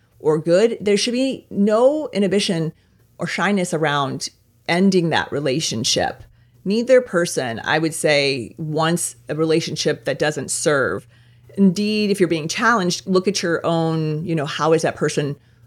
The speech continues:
and what is that person there for? But also be aware that ending a relationship that doesn't work because is fine, because there are a ton of really, really, really great coaches in the world.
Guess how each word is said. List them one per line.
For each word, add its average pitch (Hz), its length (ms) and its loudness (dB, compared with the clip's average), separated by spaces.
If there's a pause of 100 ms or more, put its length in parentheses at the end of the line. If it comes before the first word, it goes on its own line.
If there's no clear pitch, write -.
(140)
and 151 200 -4
what 170 120 8
is 160 100 2
that 160 120 2
person 151 300 -4
there 147 160 -2
for? 143 520 -2
But 170 120 0
also 214 280 0
be 202 280 0
aware 165 280 4
that - 380 -4
ending 185 300 2
a 175 40 0
relationship 160 580 -2
that 151 100 2
doesn't 147 200 0
work 147 160 -6
because 165 320 0
is - 220 -2
fine, 180 320 -2
because 156 300 -4
there 170 240 4
are 156 180 -4
a 170 160 -2 (480)
ton - 380 -4
of 160 160 -2
really, 185 380 4
really, 156 260 2
really 143 240 0
great 131 280 -6
coaches 165 360 2
in 117 80 0
the 104 80 0
world. 107 380 0